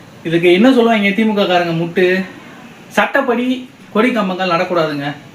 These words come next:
இது வந்து கோர்ட்லயே ஆர்டர் கொடுத்துருக்காங்க, அதனால வந்து புதுசா எந்த கொடி கம்பமும் நடுறதுக்கு பர்மிஷன் கிடையாது, நீங்க புதுசா கொடி கம்பம் நடுறதா இருந்ததுன்னா அந்த இது வந்து அகற்றப்படும் அப்படின்லாம் வந்து சொல்லிக்கிட்டு இருப்பாங்க.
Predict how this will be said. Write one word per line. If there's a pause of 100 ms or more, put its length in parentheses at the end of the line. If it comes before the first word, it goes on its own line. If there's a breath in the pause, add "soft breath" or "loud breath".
(580)
இது
வந்து
கோர்ட்லயே
ஆர்டர்
கொடுத்துருக்காங்க, (220)
அதனால
வந்து
புதுசா
எந்த
கொடி
கம்பமும்
நடுறதுக்கு
பர்மிஷன்
கிடையாது, (460 loud breath)
நீங்க
புதுசா
கொடி
கம்பம்
நடுறதா
இருந்ததுன்னா
அந்த
இது
வந்து
அகற்றப்படும்
அப்படின்லாம்
வந்து
சொல்லிக்கிட்டு
இருப்பாங்க.